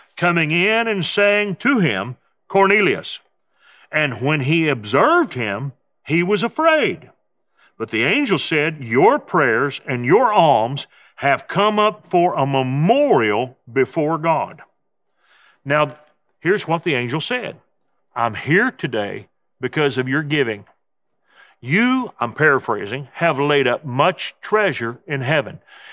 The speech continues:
Because you have treasure in heaven, you have influence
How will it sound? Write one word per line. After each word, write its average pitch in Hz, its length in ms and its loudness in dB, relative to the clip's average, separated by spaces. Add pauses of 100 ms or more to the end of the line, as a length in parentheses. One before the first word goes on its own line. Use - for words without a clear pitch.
(220)
Because 151 500 0
you 214 200 2
have 180 320 2
treasure 214 560 2
in 147 240 -2
heaven, 156 480 0 (260)
you 180 160 0
have 170 160 2
influence 120 680 -2